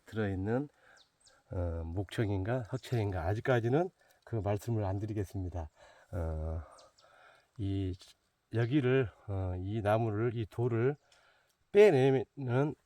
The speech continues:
그 목청인가 석청인가를 알 수 있는 겁니다. 자, 이렇게, 어, 그래도 오래 간만에 왔는데 잘 찾아왔습니다.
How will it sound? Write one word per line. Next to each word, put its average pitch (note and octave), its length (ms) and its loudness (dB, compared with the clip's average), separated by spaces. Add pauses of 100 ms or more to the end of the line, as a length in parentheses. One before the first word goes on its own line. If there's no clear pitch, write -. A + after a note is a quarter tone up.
그 F#2 540 -4 (360)
목청인가 A2+ 580 0
석청인가를 A2 680 -2
알 F#2+ 160 0
수 - 160 -8
있는 G2+ 220 -2
겁니다. G2+ 640 0 (400)
자, D#2 220 -6
이렇게, D2 440 -6 (440)
어, F2 340 -8 (520)
그래도 G2 360 -2 (640)
오래 G2 200 2
간만에 A#2 560 4 (380)
왔는데 G2+ 440 -4
잘 - 180 -12
찾아왔습니다. F#2 760 -8